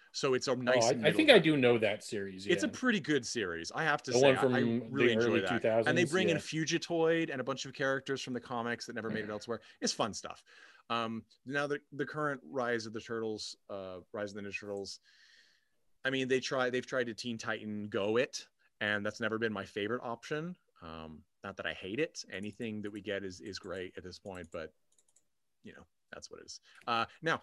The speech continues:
Speaker 1: I wanna talk about The Thing, though, 'cause you made me think of The Thing and Fantastic Four. We know that Disney is doing something with the Fantastic Four. Um, but The Thing, I actually think, is one of the few characters that they kinda got right a few <laughs> times. Um, I think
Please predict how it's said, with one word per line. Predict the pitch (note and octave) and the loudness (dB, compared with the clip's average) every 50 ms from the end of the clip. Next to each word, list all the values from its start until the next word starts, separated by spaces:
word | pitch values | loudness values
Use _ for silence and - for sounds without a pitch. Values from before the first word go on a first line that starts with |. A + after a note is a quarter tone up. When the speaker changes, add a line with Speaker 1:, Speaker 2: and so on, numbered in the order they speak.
| - _ - | -6 _ -2
Speaker 1:
I | A#2+ E3 | 0 0
wanna | G3 A3+ F3+ | 0 2 2
talk | E3+ D#3+ | 2 2
about | D3 C#3+ B2 | 2 2 2
The | B2 A2+ | 0 0
Thing, | - E3 F#3+ F#3+ | 0 0 0 2
though, | C3+ G#2+ F#2+ F#2+ | 2 2 2 0
'cause | - - B2+ A2+ | -2 -4 -6 -4
you | C#3 | -4
made | E3 F3 D#3+ | -2 -2 0
me | C3+ A#2 | 0 -2
think | - A#2 | -2 -2
of | A#2+ G#2 | -2 -4
The | G#2 | -4
Thing | - - C#3+ C3+ B2 G#2+ | -2 -2 -2 0 0 -2
and | G2+ | -2
Fantastic | G2 A2 G2+ B2 A#2+ A2+ - A2+ - | -4 -4 -2 -2 -4 -4 -4 -8 -4
Four. | - C3+ B2 G#2+ | 0 0 2 2
We | A2 B2 | 2 0
know | C#3 D3+ E3+ | 0 0 0
that | D#3+ D3 A#2+ | 0 0 -2
Disney | A2 C#3 C3+ B2 B2+ A#2 A#2 | -2 -4 -2 -2 -2 0 0
is | B2+ C3+ A#2+ G2 | 0 0 -2 -4
doing | G2+ A#2+ A#2+ A#2 G#2+ | -4 -4 -4 -2 -2
something | - - B2+ A#2+ - A2+ G#2+ | -2 -4 -4 -4 -4 -4 -4
with | G#2 - | -4 -4
the | G2+ | -6
Fantastic | F#2+ G2+ G#2 G2 A2+ G#2+ G2 - - F#2+ | -4 -4 -4 -2 -2 -2 -4 -4 -8 -10
Four. | - - A#2+ G#2+ F#2+ F2+ E2 - _ _ _ _ _ _ _ _ _ _ _ _ - - - | -6 -2 0 0 0 0 -2 -6 _ _ _ _ _ _ _ _ _ _ _ _ -16 -10 -6
Um, | A2+ G2+ G#2 G2+ G2 F#2+ F#2+ - - - _ - | -4 -4 -2 -4 -4 -6 -10 -14 -20 -20 _ 0
but | C3+ C#3 C3 | 0 0 2
The | C#3 C#3 | 0 -2
Thing, | - - F#3 B3+ F4 E4+ | -2 -2 -4 -4 -2 -2
I | A#3 E3+ | 0 0
actually | C#3 D3 - - D3+ | 0 -2 -4 -6 -6
think, | C3+ - C#3+ B2 | -6 -6 -6 -6
is | B2+ A2+ | -6 -6
one | A2 B2 C3 | -4 -4 -4
of | C#3 | -4
the | B2+ A2+ | -4 -4
few | - D3 B2+ | -6 -8 -6
characters | - C3+ B2+ C3 C3 - C#3+ B2+ A2+ | -2 -2 -2 -2 -2 -4 -6 -6 -4
that | A2+ B2+ B2+ | -4 -4 -4
they | - C3 | -4 -4
kinda | - - D#3 A3 E4+ D#4+ | -4 -4 -6 -6 -4 -2
got | F#3 F3+ E3 C3 | 0 0 0 0
right | A2 F#2+ B2 F3 E3+ | 0 0 0 0 -2
a | |
few | - - G2+ F#2 E2+ - G2+ A#2 | -2 -4 -8 -10 -10 -10 -10 -10
<laughs> | A#2 A2+ B2+ G#2 G2+ | -8 -6 -6 -6 -8
times. | - - - - - - - - | -10 -12 -12 -16 -18 -18 -6 0
Um, | - C3 C3 C3 B2 B2 A#2 - - - - | 2 4 4 4 2 0 -4 -10 -16 -8 -2
I | B2 C3+ | 0 0
think | D#3 - F#3 F3+ E3+ - - | 0 0 -2 -2 -4 -4 -8